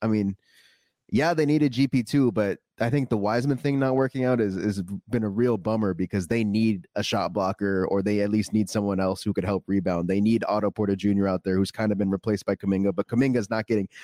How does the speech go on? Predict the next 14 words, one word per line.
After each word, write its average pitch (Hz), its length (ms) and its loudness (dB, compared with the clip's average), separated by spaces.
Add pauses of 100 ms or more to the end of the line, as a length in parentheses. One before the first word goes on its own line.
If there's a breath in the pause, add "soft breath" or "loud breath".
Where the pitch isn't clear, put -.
(120)
Kuminga 160 200 2
has 147 140 2
the 127 120 0
shortest 139 460 0
leash 120 280 2
out 123 160 0
of 104 100 -2
anyone, 104 460 0 (260 loud breath)
which 127 140 0
I 135 80 2
got, 143 360 0 (220)
I - 80 0
think 220 180 2
in 190 140 0